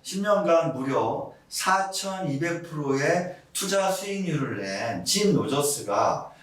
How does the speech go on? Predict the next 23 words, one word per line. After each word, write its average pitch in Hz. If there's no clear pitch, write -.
한국에 190
와서 170
강연을 165
했습니다. 110
이 151
주를 170
거쳐서 120
했는데 104
그 151
첫 202
번째 220
주에 135
강연했을 127
때 147
이런 214
얘기를 107
합니다. 85
"대한민국에 160
희망이 220
없다. -
그래서 123
절대 170
자신은 190